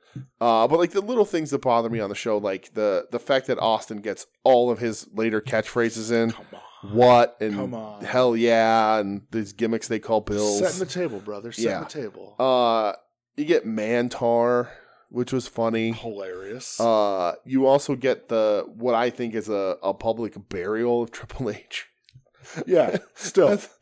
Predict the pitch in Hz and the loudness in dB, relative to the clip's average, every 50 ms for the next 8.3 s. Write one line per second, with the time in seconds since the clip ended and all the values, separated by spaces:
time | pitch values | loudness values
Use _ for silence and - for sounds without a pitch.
0 | - - - _ _ 190 190 160 131 120 117 113 98 - - - _ _ _ - | -20 -20 -20 _ _ 4 6 6 6 4 2 -2 -2 -2 -6 -18 _ _ _ -20
1 | - _ _ 165 165 143 110 107 92 - - - 127 120 151 151 131 135 139 139 | -20 _ _ 4 4 4 4 0 -6 -6 -6 -4 -2 -2 -2 -2 -4 -4 -6 -4
2 | 135 143 156 139 113 107 - - 139 127 110 110 139 139 139 127 117 139 165 165 | -4 -4 -4 -6 -6 -8 -8 -6 -6 -6 -2 2 2 4 4 4 4 2 2 2
3 | 151 139 131 120 117 110 - 131 123 107 104 - - 110 - 104 104 101 95 92 | 4 2 2 0 0 -4 -2 -2 -2 -2 -4 -6 -10 -12 -8 -6 -4 -4 -4 -6
4 | - - 107 104 101 101 98 95 92 - _ _ _ 104 107 104 101 101 98 95 | -6 -6 -4 -4 -2 -2 -4 -6 -8 -12 _ _ _ -4 -4 -2 -2 -2 -4 -4
5 | 90 80 78 - - _ _ _ - 101 101 101 98 98 101 95 95 - 95 90 | -6 -6 -6 -8 -12 _ _ _ -10 -8 -6 -6 -4 -4 -4 -4 -6 -8 -12 -12
6 | - 90 95 95 - - 92 92 92 90 90 87 90 85 - - 92 92 92 90 | -12 -14 -14 -14 -14 -14 -14 -12 -10 -12 -12 -12 -14 -18 -12 -8 -8 -8 -8 -8
7 | 87 87 92 98 92 87 90 90 85 - 90 87 - - - 117 120 120 117 117 | -12 -14 -12 -12 -12 -12 -12 -16 -10 -10 -10 -10 -10 -10 -8 -6 -4 -4 -4 -4
8 | 120 120 120 143 180 196 | -4 -6 -6 -4 -4 -6